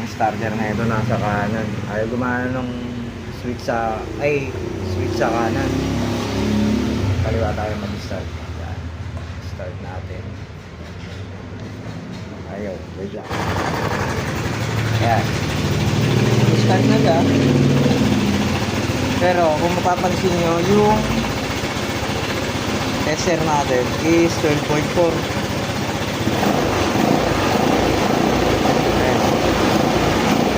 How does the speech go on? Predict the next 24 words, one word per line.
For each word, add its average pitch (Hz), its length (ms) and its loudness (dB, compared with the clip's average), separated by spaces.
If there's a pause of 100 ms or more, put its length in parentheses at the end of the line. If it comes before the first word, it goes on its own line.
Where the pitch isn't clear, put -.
(680)
Kahit 165 320 4
anong 180 160 4
bira 170 240 4
mo, 151 240 4 (400)
twelve - 240 6
point 175 240 2
five, 170 480 2
ganyan, 160 400 0
ganyan, 156 400 2
di 135 80 0
ba? 139 160 2
Twelve 135 320 2
point 156 240 2
six. - 240 0 (1700)
Pero, 151 320 2 (720)
ayan. 117 220 0 (760)
Lalo, 160 240 2
pag 160 240 2
ginamitan 156 560 0
mo 151 80 0
ng 147 240 0
mga 135 120 0 (120)
ilaw 113 240 2
to. 117 160 0